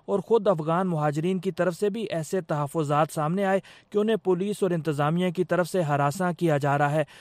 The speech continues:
واضح رہے کہ پاکستان سے وطن واپس جانے والے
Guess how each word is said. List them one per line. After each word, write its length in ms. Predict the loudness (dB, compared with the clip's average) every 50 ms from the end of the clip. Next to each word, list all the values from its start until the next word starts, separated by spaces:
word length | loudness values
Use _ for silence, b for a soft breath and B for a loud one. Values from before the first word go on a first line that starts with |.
| B B B
واضح 220 | 2 2 4 4 2
رہے 180 | 2 2 0
کہ 120 | 0 -2 -2
پاکستان 600 | 0 0 -2 0 -2 -6 -4 -2 0 0 0 0
سے 160 | 0 0 0
وطن 340 | 2 2 0 0 0 -2 0
واپس 380 | 0 0 -2 0 -2 -4 -2 -2
جانے 300 | -2 -2 0 0 0 0
والے 300 | 2 2 2 2 0